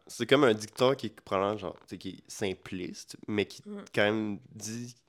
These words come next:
Speaker 1: qui nous rappelle, genre, que la porno, c'est jamais juste de la porno.
Speaker 2: Mm-hmm.
Speaker 1: Puis que, tu sais, moi, un truc que je trouvais intéressant dans les recherches que j'ai vues, c'est que finalement, qu'est-ce, c'est quoi la, la porn, dans le fond ?
Speaker 2: Ouais.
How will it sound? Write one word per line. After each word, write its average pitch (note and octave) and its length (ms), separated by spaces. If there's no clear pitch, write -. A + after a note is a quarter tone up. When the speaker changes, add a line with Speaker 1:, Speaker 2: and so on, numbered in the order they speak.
Speaker 1:
qui - 80
nous B2 160
rappelle, C#3 640
genre, A2 280
que G#2+ 120
la F#2+ 120
porno, G#2 280
c'est A2+ 120
jamais F#2 300
juste G#2 360
de G2+ 40
la F#2+ 100
porno. F#2 720
Speaker 2:
Mm-hmm. G#3 440
Speaker 1:
Puis G2 140
que, F2 560
tu - 60
sais, B2 120
moi, B2+ 120
un C3 60
truc D3 220
que A#2+ 60
je G#2 60
trouvais G#2+ 140
intéressant G2+ 400
dans F2+ 180
les G2 100
recherches A2 240
que A2 100
j'ai F2 120
vues, A2+ 80
c'est - 140
que G2 60
finalement, G#2+ 460
qu'est-ce, D#3 440
c'est - 200
quoi E3 200
la, F#2+ 240
la F2+ 180
porn, G2+ 420
dans E2+ 80
le E2 60
fond ? - 220
Speaker 2:
Ouais. G3+ 220